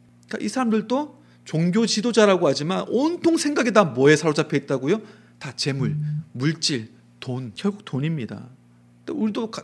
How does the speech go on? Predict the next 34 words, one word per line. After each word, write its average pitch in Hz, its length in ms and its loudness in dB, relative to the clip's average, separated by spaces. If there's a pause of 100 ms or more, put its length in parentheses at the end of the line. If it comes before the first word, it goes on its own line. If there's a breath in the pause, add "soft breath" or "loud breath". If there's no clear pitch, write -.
따지고 220 320 0
보면 202 340 0
그럴 214 180 2
때가 214 160 2
많지 151 260 -2
않습니까? 135 560 -8 (380 soft breath)
왜 233 140 10
나에게는 220 480 8
물질적인 190 500 0
축복을 208 360 0
주지 180 200 -2
않습니까? 151 760 -6 (100)
왜 220 220 8
교회 233 300 8
안 160 240 4
다니는 226 300 6
사람들은 214 540 4
그렇게 - 280 -12
다 202 180 4
잘 165 220 0
되는데 165 640 2 (240 loud breath)
나는 226 260 8
왜 202 180 10
이 208 60 6
모양 202 300 8
이 175 60 2
꼬라진가? 160 720 0 (560)
그런 233 140 4
것 240 140 4
때문에 180 220 6
한탄할 196 400 2
때가 151 160 0
있지 143 160 0
않습니까? 123 600 -6